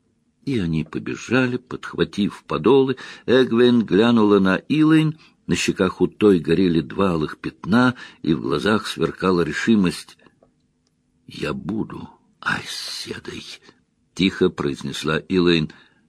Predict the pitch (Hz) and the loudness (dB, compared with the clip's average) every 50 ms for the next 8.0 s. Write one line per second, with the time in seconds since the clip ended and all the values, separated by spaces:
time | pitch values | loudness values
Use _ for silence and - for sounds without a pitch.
0 | _ - 78 90 101 104 - - - 90 85 76 76 76 82 80 - - 127 127 | _ -4 -2 0 0 0 -2 -2 0 -2 -2 -2 -2 -4 -4 -4 -4 -4 -4 -4
1 | 123 123 120 113 - - 104 - - 98 95 98 98 101 98 95 95 - - - | -2 -2 -2 -4 -4 -8 -10 -8 -6 -6 -4 -2 0 0 0 0 -2 -6 -12 -20
2 | _ _ _ _ - 80 80 73 78 78 - - - - - 110 120 131 131 131 | _ _ _ _ -6 -6 -6 -4 -4 -6 -6 -6 -8 -4 -2 0 0 0 0 -2
3 | 131 131 131 131 131 127 - - _ _ _ _ - 98 117 123 120 117 117 113 | -2 -2 -2 -2 -4 -4 -6 -10 _ _ _ _ -2 0 2 2 2 0 -4 -4
4 | - - - - 92 90 80 73 82 82 82 80 78 78 78 80 - _ - - | -6 -10 -10 -8 -6 -6 -4 -2 -2 -2 -2 -4 -4 -6 -8 -10 -14 _ -16 -12
5 | - 71 69 80 73 - - - - - - - - - - - - - _ _ | -12 -8 -8 -8 -8 -8 -10 -14 -18 -16 -14 -14 -14 -14 -14 -16 -18 -18 _ _
6 | _ _ _ _ _ _ _ _ _ _ _ _ _ _ _ _ _ _ - - | _ _ _ _ _ _ _ _ _ _ _ _ _ _ _ _ _ _ -20 -20
7 | - - - - 76 76 90 80 82 87 - - 76 65 92 95 95 98 - | -20 -14 -10 -6 -2 0 0 0 0 -2 -4 -4 -2 0 2 2 2 0 -2